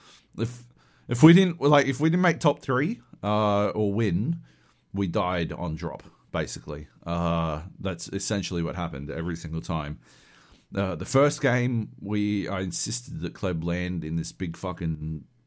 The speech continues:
portal thing. Uh, and, uh, it was a bad idea. Because, uh, I'm one hundred percent all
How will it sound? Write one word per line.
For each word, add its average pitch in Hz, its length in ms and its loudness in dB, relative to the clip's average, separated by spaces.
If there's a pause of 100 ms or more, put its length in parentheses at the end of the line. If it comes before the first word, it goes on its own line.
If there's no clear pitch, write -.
(140)
portal 110 360 0
thing. 151 340 -8 (720)
Uh, 78 400 -4
and, 78 540 -4
uh, 76 440 -2 (880)
it 98 80 -4
was 87 120 -4
a - 40 -12
bad 82 320 -2
idea. 73 420 -8 (1900)
Because, - 680 -6 (100)
uh, 98 680 -2 (1080)
I'm 101 680 -2 (440)
one 110 260 0
hundred 117 260 2
percent 98 360 -2
all 101 520 -4